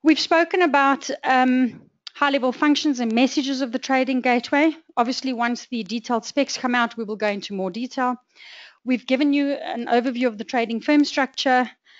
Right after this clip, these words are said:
We've given you an overview of the trading drop copy functionality. We've gone through the entity and account structure diagrams, and we've touched on user access and enablement and how we propose it'll work, and some of the standards we're looking at using.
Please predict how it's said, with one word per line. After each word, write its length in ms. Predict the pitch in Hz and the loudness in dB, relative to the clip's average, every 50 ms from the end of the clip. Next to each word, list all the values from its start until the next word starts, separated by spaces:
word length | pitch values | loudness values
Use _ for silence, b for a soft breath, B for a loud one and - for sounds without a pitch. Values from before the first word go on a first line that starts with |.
| b b b _ | b b b _
We've 160 | 247 226 - | -6 -6 -2
given 300 | - 254 233 269 262 254 | -2 0 0 2 2 2
you 180 | 247 247 254 247 | 2 2 2 0
an 180 | 254 - 226 | -2 -4 -6
overview 440 | 220 - 226 226 214 233 208 214 220 | -2 0 0 0 0 -2 -2 0 -2
of 100 | 208 190 | -2 -2
the 60 | 233 | -6
trading 360 | 208 - 233 233 220 208 226 220 | -6 -2 -2 -2 -2 -2 -4 -4
drop 240 | 196 214 202 - | -4 -4 -6 -4
copy 260 | - - 269 269 - 262 | -2 -2 -2 -2 -2 -6
functionality. 920 | 226 - 254 240 - - 247 226 226 220 226 220 220 - 220 208 220 190 - b b b b b b b b b b b _ | -4 -4 -4 -4 -2 -2 0 0 0 -2 -2 -6 -6 -8 -6 -6 -6 -8 -10 b b b b b b b b b b b _
We've 340 | - 233 262 262 262 214 - | -2 0 2 2 2 0 0
gone 300 | - 247 247 269 302 311 | 2 4 4 4 4 2
through 220 | 277 - 311 302 | 2 2 0 0
the 160 | 233 254 - 262 | 0 0 -2 -2
entity 320 | 269 254 - - - 277 | -2 -4 -4 -6 -6 -4
and 80 | 262 240 | -4 -4
account 320 | - - 277 277 285 277 | -2 0 0 0 0 0
structure 360 | - - 262 240 - - - | -2 -4 -4 -4 -4 -4 -4
diagrams, 680 | 226 220 208 202 208 208 180 202 214 214 208 208 196 202 - - | 0 2 4 4 4 2 2 0 0 0 0 -4 -6 -8 -12 -6
and 240 | - 233 226 220 202 | -4 -2 -2 -2 -2
we've 260 | 220 226 214 - - - - - _ _ _ _ _ | -2 -4 -4 -6 -12 -20 -20 -20 _ _ _ _ _
touched 380 | - 370 349 349 - - - | -2 -2 -2 -2 -6 -6 -2
on 320 | 277 262 233 226 233 233 214 | 0 0 2 2 0 -2 -2
user 340 | 196 214 240 233 220 226 214 | -2 -2 -2 0 0 0 0
access 420 | - 208 208 - - 226 - - | -2 -2 -4 -4 -6 -6 -6 -6
and 100 | 226 220 | -8 -6
enablement 580 | 208 202 190 190 202 202 214 208 196 190 185 - | -6 -2 0 0 0 -2 -4 -8 -10 -12 -12 -12
and 100 | 214 180 | -14 -8
how 140 | 175 220 | -6 -6
we 140 | 196 202 208 | -4 -4 -6
propose 420 | - - 220 - - - 208 196 185 | -6 -6 -8 -2 -2 -2 -2 -2 -4
it'll 180 | 190 202 190 | -8 -10 -8
work, 380 | 170 175 180 175 170 - - - b b b b b b b b | -6 -4 -4 -4 -6 -8 -18 -20 b b b b b b b b
and 160 | 277 262 - | -4 -2 0
some 160 | - 277 240 | 0 0 0
of 80 | 233 208 | 0 -2
the 60 | 214 | -4
standards 560 | - - - 247 226 226 226 196 190 165 - | -8 -4 -2 0 0 0 -2 -4 -8 -12 -10
we're 100 | 190 196 | -10 -8
looking 320 | 190 196 - - 226 214 202 | -8 -8 -10 -8 -8 -8 -8
at 160 | 175 - - | -10 -10 -10
using. 380 | 202 202 196 - - 165 175 | -12 -12 -10 -10 -12 -14 -14